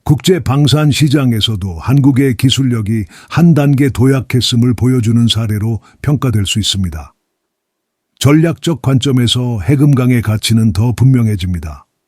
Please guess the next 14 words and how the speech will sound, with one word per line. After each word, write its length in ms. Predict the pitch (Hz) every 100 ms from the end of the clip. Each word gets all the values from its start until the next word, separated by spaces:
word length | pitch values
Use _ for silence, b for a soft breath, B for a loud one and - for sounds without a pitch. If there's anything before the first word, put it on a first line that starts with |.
| _ _ _ _ _ _ _ _ _ _ _
동북아시아의 1160 | 143 170 160 156 143 143 - 151 131 135 131
해양 420 | 92 156 147 143 -
패권 320 | 143 - 135
경쟁은 560 | 120 120 113 123 120
갈수록 540 | 117 107 107 - 113 -
치열해지고 600 | - 131 110 104 107 107
있으며, 440 | 95 110 110 92 b b b b -
이 100 | 143
가운데 400 | 135 135 127 -
해금강은 840 | - 143 147 131 113 117 120 87 b b _
단순한 580 | 101 131 117 135 131 113
전력 380 | 120 127 123
투입 260 | - 127 110
이상의 460 | 110 104 104 101